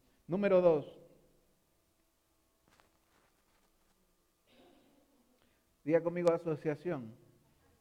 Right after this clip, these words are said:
Hay una asociación que usted y yo necesitamos manifestar en nuestra vida, un equipo que es necesario.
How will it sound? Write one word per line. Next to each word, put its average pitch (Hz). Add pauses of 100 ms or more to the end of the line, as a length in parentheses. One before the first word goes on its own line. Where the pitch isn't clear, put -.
(2500)
Hay 165
una 185
asociación 175
que 170
usted 170
y 170
yo 165 (220)
necesitamos 147 (520)
manifestar 143
en 151
nuestra 143
vida, 147
un 156
equipo 139 (480)
que 147
es 143
necesario. 143